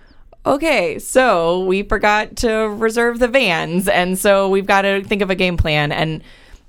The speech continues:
and asking for help, I think, when you're in the midst of a big failure is really a beautiful way to bring folks together. And they often do step up, and parents will, "Okay, I'll throw in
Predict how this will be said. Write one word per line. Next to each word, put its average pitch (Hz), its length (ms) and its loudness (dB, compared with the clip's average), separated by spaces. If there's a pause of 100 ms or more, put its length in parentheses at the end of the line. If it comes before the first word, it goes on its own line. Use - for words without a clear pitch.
and 190 320 0
asking 202 540 -2
for 160 320 -2
help, 156 680 0
I 156 120 -4
think, 151 280 -6
when 147 180 -2
you're 156 180 -4
in 147 120 -4
the 156 80 -4
midst - 340 -4
of 143 160 -2
a 147 80 -4
big 139 220 -4
failure 139 520 -4 (560)
is 170 180 0
really 190 300 2 (100)
a 175 100 6
beautiful 175 600 0
way 151 120 -2
to 156 80 -2
bring 151 300 -2
folks 151 300 -6
together. 147 520 -4
And 156 200 -4
they 151 240 -2 (100)
often 175 400 0
do 180 220 -2
step - 320 -4
up, - 220 -2
and 151 220 -6
parents 160 400 -4
will, 151 320 -4 (160)
"Okay, 165 260 -4
I'll 156 260 -4
throw 165 220 -2
in 160 400 -8